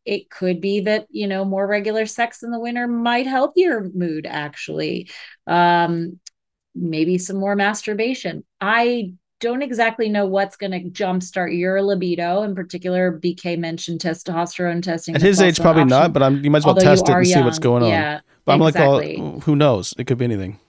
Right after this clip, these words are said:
Speaker 2: Yeah.
Speaker 1: Um, so, so anyway, there are a few things that you can look into, get to know your body, experiment with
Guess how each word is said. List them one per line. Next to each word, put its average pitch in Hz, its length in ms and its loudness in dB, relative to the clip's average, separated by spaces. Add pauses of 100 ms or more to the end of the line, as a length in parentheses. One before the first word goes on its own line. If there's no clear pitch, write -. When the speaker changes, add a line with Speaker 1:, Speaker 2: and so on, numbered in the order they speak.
Speaker 2:
Yeah. 107 220 -6 (420)
Speaker 1:
Um, 180 520 0 (180)
so, 220 600 2 (180)
so 277 200 0
anyway, 160 440 -4
there 240 240 -2
are 247 40 0
a 240 80 -10
few 330 240 -2
things 233 380 -6
that 190 100 -6
you 180 100 -12
can 180 200 -10
look 269 220 -8
into, 226 680 -6
get 185 200 -4
to 170 120 -12
know 185 220 -6
your 208 220 -2
body, 180 760 -2
experiment 185 840 -4
with 180 240 -2